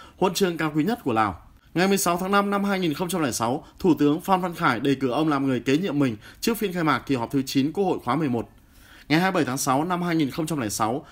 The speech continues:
được Quốc hội bầu làm tân Thủ tướng nước Cộng hòa Xã hội Chủ nghĩa Việt Nam. Ông trở thành người trẻ nhất giữ chức vụ này. Ngày hai mươi lăm tháng bảy năm hai nghìn không trăm lẻ bảy, tại Quốc hội khóa mười hai, ông tái đắc cử nhiệm kỳ hai chức vụ Thủ tướng Chính phủ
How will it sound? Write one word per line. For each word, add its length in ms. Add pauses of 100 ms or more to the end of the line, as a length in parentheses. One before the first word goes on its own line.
(140)
được 140
Quốc 120
hội 160
bầu 220
làm 260
tân 180
Thủ 200
tướng 200
nước 120
Cộng 160
hòa 180
Xã 160
hội 180
Chủ 140
nghĩa 100
Việt 120
Nam. 200 (360)
Ông 160
trở 120
thành 200
người 140
trẻ 180
nhất 220
giữ 140
chức 160
vụ 120
này. 200 (680)
Ngày 100
hai 80
mươi 40
lăm 140
tháng 160
bảy 180
năm 180
hai 140
nghìn 140
không 160
trăm 120
lẻ 80
bảy, 220 (220)
tại 120
Quốc 140
hội 200
khóa 240
mười 180
hai, 260 (200)
ông 220
tái 140
đắc 160
cử 120
nhiệm 200
kỳ 200
hai 260
chức 140
vụ 200
Thủ 140
tướng 140
Chính 160
phủ 260